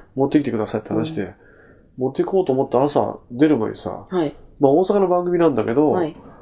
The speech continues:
Speaker 1: あの、品川で撮ってたからさ、
Speaker 2: はい。
Speaker 1: 電話かかって「持ってこないでください」って。
Speaker 2: うん。
Speaker 1: 「いやいや、だって昨日持ってこいとか言って、今になって持ってこ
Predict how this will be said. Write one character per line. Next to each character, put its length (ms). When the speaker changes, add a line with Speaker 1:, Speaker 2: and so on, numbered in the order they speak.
Speaker 1:
あ 120
の、 340
品 240
川 100
で 120
撮 120
っ 40
て 80
た 80
か 100
ら 80
さ、 140
Speaker 2:
は 100
い。 140
Speaker 1:
電 180
話 80
か 100
か 60
っ 20
て 140
「持 80
っ 60
て 100
こ 140
な 80
い 40
で 60
く 60
だ 100
さ 140
い」 20
っ 40
て。 100
Speaker 2:
う 80
ん。 240
Speaker 1:
「い 20
や 100
い 40
や、 100
だ 80
っ 40
て 80
昨 120
日 60
持 260
っ 20
て 100
こ 140
い 40
と 80
か 80
言 80
っ 20
て、 300
今 160
に 40
な 80
っ 40
て 80
持 100
っ 60
て 80
こ 100